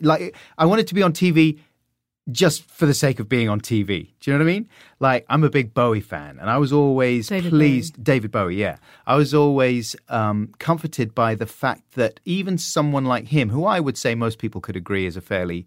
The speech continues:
Speaker 1: substantial artist, right? With some degree of integrity. But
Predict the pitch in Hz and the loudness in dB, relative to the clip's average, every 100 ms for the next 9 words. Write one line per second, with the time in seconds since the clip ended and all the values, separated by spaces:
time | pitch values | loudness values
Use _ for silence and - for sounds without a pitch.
0 | _ - 110 - 139 110 - 90 - 80 | _ -6 -6 -4 -4 -4 -8 -14 -14 -16
1 | - - - - 127 _ _ - _ _ | -16 -20 -16 -12 -12 _ _ -20 _ _
2 | - 110 - 123 107 95 95 87 80 85 | -12 -10 -6 -6 -6 -8 -8 -8 -8 -12
3 | - 82 82 - - _ _ _ _ _ | -12 -12 -14 -18 -20 _ _ _ _ _
4 | _ - 151 87 _ | _ -2 0 0 _